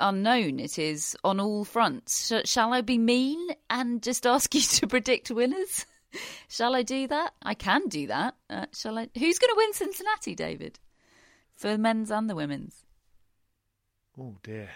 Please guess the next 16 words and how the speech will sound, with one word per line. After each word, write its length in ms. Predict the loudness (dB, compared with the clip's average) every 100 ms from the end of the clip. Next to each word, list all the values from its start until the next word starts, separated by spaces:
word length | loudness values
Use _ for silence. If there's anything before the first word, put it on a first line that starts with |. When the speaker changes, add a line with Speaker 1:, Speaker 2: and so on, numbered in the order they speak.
| -2
Speaker 1:
I 80 | 4
know. 120 | 8
I, 180 | 8 8
Speaker 2:
Well 160 | 8 6
Speaker 1:
sorry, 340 | 6 8 8
and 160 | 6 6
I'm 240 | 4 4
fi-, 280 | -2 -4 -2
I'm 240 | 0 0
fully 280 | -2 -2 0
aware 240 | 2 4 4
that's 420 | 0 -4 -8 -10 -8
an 140 | -8
almost 540 | -4 -2 0 0 -4 -8
impossible 500 | -8 -8 -8 -8 -6
task. 360 | -2 -2 -4